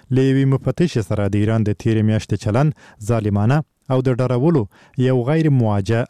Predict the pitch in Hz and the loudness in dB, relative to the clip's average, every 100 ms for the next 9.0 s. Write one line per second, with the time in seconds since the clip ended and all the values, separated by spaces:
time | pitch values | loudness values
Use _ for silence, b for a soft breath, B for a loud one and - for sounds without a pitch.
0 | 139 120 131 101 104 104 101 101 113 131 | 0 2 2 0 -2 0 0 0 -2 -4
1 | _ _ 123 156 - 151 135 156 151 147 | _ _ -2 0 0 -2 0 0 2 0
2 | b b b 139 156 156 147 135 135 160 | b b b -2 2 2 2 0 0 2
3 | 151 107 - 107 113 110 156 151 b 131 | 2 0 -2 -2 0 0 0 -2 b -4
4 | 147 151 147 156 156 139 131 127 143 127 | -2 0 2 2 2 2 2 2 2 2
5 | 120 120 131 139 110 107 143 B B B | 0 0 0 0 0 0 -2 B B B
6 | 131 131 131 156 - 135 123 135 131 - | -2 0 -2 -2 0 0 0 0 -2 -6
7 | - 120 123 123 - 135 165 110 101 101 | -4 0 0 -2 0 0 2 2 0 -2
8 | - _ 110 104 120 110 104 107 110 101 | -6 _ -4 -2 -2 -2 -2 0 0 -2